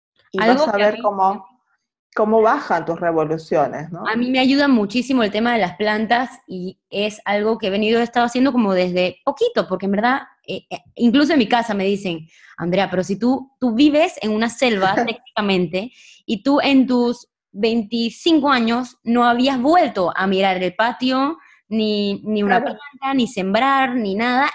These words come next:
Speaker 2: y de la nada, hace un año para acá,
Speaker 1: Ujú.
Speaker 2: fui a comprar plantas y me compré una monstera, pero fue porque me di cuenta que me, me costaba detenerme, me costaba
Speaker 1: Mm.
Speaker 2: ser paciente, tipo, ok,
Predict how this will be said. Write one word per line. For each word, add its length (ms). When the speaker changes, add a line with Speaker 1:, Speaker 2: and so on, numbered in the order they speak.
Speaker 2:
y 100
de 120
la 80
nada, 320
hace 240
un 140
año 220
para 180
acá, 280
Speaker 1:
Ujú. 300
Speaker 2:
fui 100
a 140
comprar 380
plantas 480
y 40
me 120
compré 280
una 160
monstera, 840
pero 180
fue 160
porque 200
me 120
di 120
cuenta 340
que 180
me, 520
me 160
costaba 400
detenerme, 800
me 180
costaba 320
Speaker 1:
Mm. 220
Speaker 2:
ser 200
paciente, 1120
tipo, 260
ok, 140